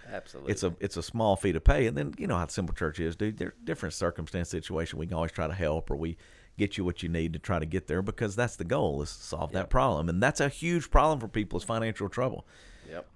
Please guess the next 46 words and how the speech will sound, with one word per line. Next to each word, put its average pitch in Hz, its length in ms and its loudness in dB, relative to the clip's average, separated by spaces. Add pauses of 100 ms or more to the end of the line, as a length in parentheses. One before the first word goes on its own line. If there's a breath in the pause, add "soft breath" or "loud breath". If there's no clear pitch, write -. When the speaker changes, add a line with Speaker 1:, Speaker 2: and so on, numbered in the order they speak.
(140)
Speaker 2:
You 107 100 0
know, 95 240 2
so 82 420 0
I'm 120 140 0
thankful 95 320 0
that 78 120 0
you're 85 100 -2
doing 76 260 -2
it, - 120 -8 (140)
you 254 120 -2
Speaker 1:
Yeah, 339 60 2
Speaker 2:
know? 120 60 6
Speaker 1:
and 110 80 4
the 113 60 0
cool 180 220 4
part 104 180 6
about 90 240 0
it 90 80 -6
is 90 180 -4
he 131 120 -6
calls 117 320 0
'em 69 100 -8
baby 82 360 -2
steps. - 440 -8
Speaker 2:
Mm-hmm. 101 260 -4 (340)
Speaker 1:
The, 78 280 -2
each 85 240 -8
step, - 320 -4
'cause 80 140 -12
you 85 80 -6
mentioned 78 320 -4
steps, 67 400 -6
Speaker 2:
Yeah. 87 100 -4
Speaker 1:
like 80 220 -6
even 82 240 -6
with 76 100 -8
the 73 80 -10
new 73 220 -10
step - 320 -6
classes 71 680 -8
and 60 200 -16 (500 soft breath)
same 117 240 4
concept, 82 580 -2
it's - 120 -18
baby 76 280 -4
steps. - 580 -8